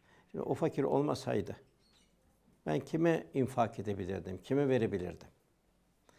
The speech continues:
Mesela bu zaman zaman tarihte yaşandı. Ömer bin Abdülaziz zamanında herkes infak ediyordu, herkes zekatını veriyordu. Ömer bin Abdülaziz'e valiler mektup yazdı. De birikti elimizde, zekat, hayır, hasenat birikti.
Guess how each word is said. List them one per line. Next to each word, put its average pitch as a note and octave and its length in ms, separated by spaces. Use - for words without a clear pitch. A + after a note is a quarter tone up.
Mesela B2 300
bu D3+ 180
zaman C3 340
zaman B2+ 280
tarihte B2 400
yaşandı. A#2+ 540
Ömer C3+ 320
bin B2+ 100
Abdülaziz A#2+ 800
zamanında G2 680
herkes C3 340
infak G#2+ 460
ediyordu, - 280
herkes C#3 340
zekatını F#2+ 420
veriyordu. F#2+ 480
Ömer C#3 300
bin C3+ 80
Abdülaziz'e C3 680
valiler C3 400
mektup B2+ 420
yazdı. F2+ 320
De G2 160
birikti A#2 320
elimizde, F#2+ 460
zekat, A2+ 420
hayır, A#2 220
hasenat A2 420
birikti. A2 400